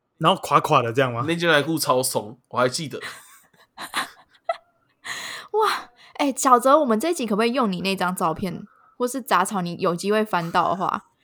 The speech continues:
Speaker 3: 我们用它当封面照。
Speaker 2: <laughs> 好。
Speaker 1: 好，我，我找，我找看看，我找看看。
Speaker 3: <laughs> 好，然后杂草继续讲。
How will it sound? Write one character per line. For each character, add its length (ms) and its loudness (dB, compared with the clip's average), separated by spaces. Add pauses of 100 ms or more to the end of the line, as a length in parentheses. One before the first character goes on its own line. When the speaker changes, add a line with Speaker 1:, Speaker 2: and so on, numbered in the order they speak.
(140)
Speaker 3:
我 60 -6
们 100 0
用 160 -2
它 140 0
当 180 -2
封 180 -4
面 280 -6
照。 280 -2
Speaker 2:
<laughs> 60 -20
好。 180 -6
Speaker 1:
好， 240 4
我， 240 8
我 140 6
找， 160 -2
我 100 6
找 160 2
看 160 0
看， 160 -2
我 100 -2
找 140 -2
看 180 -6
看。 140 -8 (260)
Speaker 3:
<laughs> 300 -12
好， 140 2 (300)
然 100 -4
后 140 0
杂 180 -2
草 260 -4
继 160 -12
续 200 -6
讲。 240 -6